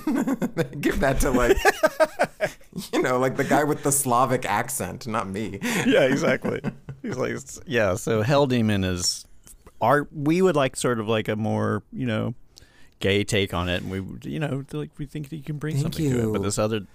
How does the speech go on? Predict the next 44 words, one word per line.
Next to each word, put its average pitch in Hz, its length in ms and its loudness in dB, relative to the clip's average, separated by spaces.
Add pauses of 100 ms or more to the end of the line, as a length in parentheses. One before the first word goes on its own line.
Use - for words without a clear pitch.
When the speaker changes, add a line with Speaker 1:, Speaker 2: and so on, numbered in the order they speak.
(200)
Speaker 2:
but 127 120 -2
this 107 140 2
Slavic 101 480 0
actor 92 480 2
has 76 160 -2
been, 78 420 -6 (140)
he 92 120 -6
really, 87 680 -2
I 90 80 -8
don't 90 140 -6
know 85 120 -4
where 85 160 -4
he's 90 200 -8
been 80 120 -10 (300)
watching, 98 300 -4
Speaker 1:
Damn 104 100 -4
Speaker 2:
but - 80 -6
Speaker 1:
it. 98 40 -4
Speaker 2:
he's 90 220 -10
really - 240 -8
bringing 85 260 -6
the 87 60 -6
heat 87 200 -6
on - 180 -10
it. 220 320 -6 (460)
Speaker 1:
<laughs> - 140 -18
Damn 202 260 -6
it! - 120 -4
I 127 40 -6
want 131 180 -4
it 220 100 -10
to - 60 -14
be 110 320 -6 (380)
the 139 80 -10
world 127 420 -6
hell, 147 260 -10
hell 165 260 -2
demon. 107 420 -2
<laughs> 233 540 -4
Speaker 2:
I 190 40 -2
want 247 220 0
to 269 60 -2
be 247 60 0
Hellboy 135 640 0